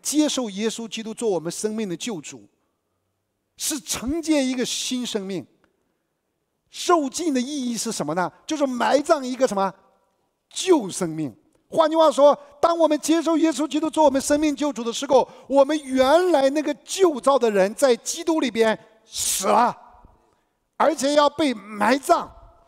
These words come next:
那个新造的人，就是基督的生命，要在我们的里边怎样？不断地成长。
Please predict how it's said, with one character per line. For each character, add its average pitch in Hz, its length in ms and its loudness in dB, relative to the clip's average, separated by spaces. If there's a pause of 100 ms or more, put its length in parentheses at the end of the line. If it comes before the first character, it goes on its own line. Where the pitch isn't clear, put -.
(380)
那 339 160 2
个 320 120 0
新 349 400 -4
造 320 180 6
的 269 120 2
人， 277 140 -2
就 311 140 -4
是 302 80 -2 (140)
基 359 260 -8
督 359 180 -2
的 302 140 0
生 294 300 0
命， 269 200 -2 (200)
要 277 220 4
在 294 260 2
我 240 380 2
们 269 140 2
的 330 100 4
里 233 140 -2
边 233 200 -4
怎 214 100 -2
样？ 185 160 0 (320)
不 294 180 0
断 302 240 4
地 214 140 -2
成 165 320 -10
长。 123 240 -6